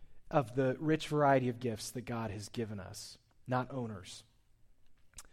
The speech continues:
So, this is kind of the concept of stewardship. Um, just to kind of summarize some of these insights, this is stewardship.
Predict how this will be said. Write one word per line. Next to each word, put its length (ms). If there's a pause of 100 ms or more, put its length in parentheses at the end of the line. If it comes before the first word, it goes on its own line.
(260)
So, 440
this 220
is 100
kind 260
of 60
the 60
concept 880 (340)
of 180
stewardship. 760
Um, 260
just 180
to 60
kind 200
of 60
summarize 720 (260)
some 160
of 80
these 200
insights, 560
this 200
is 80
stewardship. 540